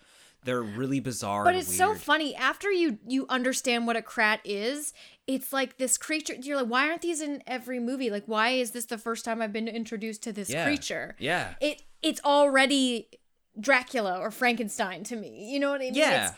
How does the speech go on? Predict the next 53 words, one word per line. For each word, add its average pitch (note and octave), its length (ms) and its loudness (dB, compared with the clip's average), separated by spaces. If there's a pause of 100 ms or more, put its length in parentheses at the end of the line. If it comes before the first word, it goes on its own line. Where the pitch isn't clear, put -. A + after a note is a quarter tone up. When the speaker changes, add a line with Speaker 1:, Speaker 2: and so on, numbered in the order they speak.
Speaker 1:
I F3 100 4
want A3+ 240 8
more G#3+ 280 6
of A2+ 100 0
them. F2+ 220 -6
Speaker 2:
Yeah. E4 500 0
Speaker 1:
They D#3 140 0
should G3 240 -2
be G#3 180 2
in F#3+ 100 2
every F#3 280 2
movie. G3+ 220 0
Speaker 2:
They E4 120 8
should A4+ 320 6
be. F4 480 6
<laughs> C4+ 40 -4 (120)
Speaker 1:
Like, F#3+ 240 4
this A#3+ 200 4
is, C#4 360 -2
like, A3+ 320 -2
the, F#3+ 360 2
the, F3 240 2
the C#3 240 -6
H G#3+ 260 2
R F3 200 4
Giger D3 560 0
version B2 600 0
of A2 240 -4
Beauty C3 360 2
and A2 160 -2
the G2 60 -4
Beast. - 540 -8 (320)
'Cause, A#3 120 6
like, D4 140 6
in D#4+ 80 4
Beauty F4 220 8
and C#4+ 80 6
the B3 60 6
Beast, C4+ 260 4
oh, B3+ 260 8
the G3 80 4
clocks A#3+ 400 4
talk G3 340 8
and F3+ 80 -2
they F#3 80 0
make G3+ 220 0
dinner G#3 240 6
and F3 160 4
stuff. E3+ 320 4
Like, D#3+ 160 4
these C4+ 300 4
things E3 420 4
are C#3 380 4